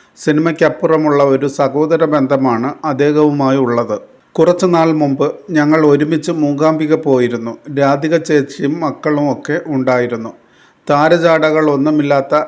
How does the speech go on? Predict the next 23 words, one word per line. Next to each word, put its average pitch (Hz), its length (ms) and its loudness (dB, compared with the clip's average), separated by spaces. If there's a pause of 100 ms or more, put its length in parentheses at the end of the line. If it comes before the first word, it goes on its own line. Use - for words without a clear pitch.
നല്ല 143 300 0
മനുഷ്യനാണ് 147 760 0 (100)
അദ്ദേഹം. 120 460 -2 (560)
എൻ്റെ 160 280 0
വീട്ടിൽ 160 360 0
വരാൻ 160 360 2
വേണ്ടിയാണ് 143 520 0
അദ്ദേഹം 139 540 0
ആ 143 160 -2 (100)
ബ്രേക്ക്ഫാസ്റ്റ് 135 840 0
പ്ലാൻ 131 380 0
ചെയ്തത്. 107 400 -4 (480)
അദ്ദേഹം 156 420 2
വന്നു 147 280 2
പോയപ്പോൾ 139 540 2 (120)
ഞങ്ങൾക്കും 151 600 -2 (100)
വലിയ 131 340 -2
സന്തോഷം. 120 580 -6 (340)
ചാന്ദിനിയും 156 640 0
അച്ഛനും 147 440 -2
അമ്മയും 139 480 -2
എല്ലാം 135 300 0
ചേർന്നാണ് 131 520 0